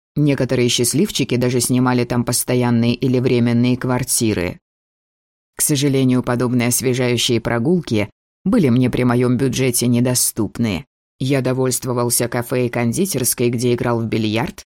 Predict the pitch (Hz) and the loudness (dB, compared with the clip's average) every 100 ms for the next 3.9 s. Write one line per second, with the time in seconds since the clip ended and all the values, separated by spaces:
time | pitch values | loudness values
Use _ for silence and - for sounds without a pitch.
0 | _ _ _ _ 147 139 139 - 135 127 | _ _ _ _ -2 0 -2 0 0 0
1 | - 127 123 131 123 120 123 139 196 127 | -2 -4 -4 -2 -2 -2 -2 0 0 0
2 | 120 123 123 123 120 120 120 117 127 123 | -2 -2 0 0 0 0 0 -2 -2 0
3 | 127 117 107 110 107 - 107 90 | 0 0 -2 -4 -2 -4 -2 -4